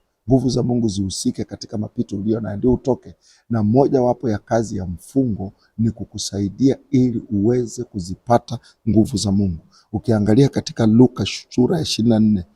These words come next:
na mstari wa arobaini na tisa, gharama unayolipa kupata nguvu za Mungu, mojawapo ni kuomba na kufunga.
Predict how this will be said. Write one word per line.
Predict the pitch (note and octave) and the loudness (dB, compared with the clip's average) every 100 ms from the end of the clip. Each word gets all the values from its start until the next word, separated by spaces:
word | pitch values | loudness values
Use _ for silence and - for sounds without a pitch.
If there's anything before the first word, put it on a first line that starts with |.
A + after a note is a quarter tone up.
| _ _ | _ _
na | A#2 | -2
mstari | G#2 - A#2+ G#2 | -2 0 -2 -2
wa | |
arobaini | F#2+ F#2+ G#2+ | -6 -6 -4
na | G2 | -4
tisa, | - G#2+ G2 - _ _ _ | -6 -8 -8 -12 _ _ _
gharama | - A#2 G#2+ C3+ F3+ E3+ D3+ - | -4 -2 0 0 -2 -6 -8 -4
unayolipa | G#2 A2 B2 A2+ G#2+ A#2 - A#2+ | -2 0 -2 -4 -2 -2 -4 -20
kupata | - G#2 - A#2 - G#2+ | -20 -20 -6 -6 -4 -10
nguvu | G#2 G#2+ G#2+ | -8 -8 -8
za | F#2+ F#2+ | -8 -2
Mungu, | A#2 A2+ F#2+ - _ _ | 0 0 -4 -12 _ _
mojawapo | G#2+ B2 A#2+ G#2+ G2 G2 G2 | 0 2 2 0 -4 -8 -10
ni | F2+ | -12
kuomba | F2+ _ - C3 A#2+ G2 G2+ _ _ G2+ | -12 _ -6 -2 -2 -4 -10 _ _ -18
na | |
kufunga. | - F2 - A2 E2+ F2 | -18 -20 -10 -8 -8 -12